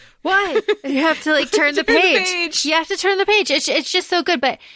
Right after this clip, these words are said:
Speaker 1: in the first book, I like that they set up Stanton as kind of this, like, um,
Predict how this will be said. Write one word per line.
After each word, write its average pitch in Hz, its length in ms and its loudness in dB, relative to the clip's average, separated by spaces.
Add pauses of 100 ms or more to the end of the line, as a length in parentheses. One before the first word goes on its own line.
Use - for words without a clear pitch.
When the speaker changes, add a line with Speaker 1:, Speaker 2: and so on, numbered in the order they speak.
Speaker 1:
in 311 160 -2
the 320 100 0
first - 480 -2
book, 247 320 0 (260)
I 277 120 0
like 285 480 0
that 262 180 -2
they 254 160 0
set 330 440 -2
up 339 220 0
Stanton 240 680 -2
as 226 180 -2
kind 247 300 -2
of 240 120 0
this, 233 280 -2
like, 226 360 -2
um, 185 580 -2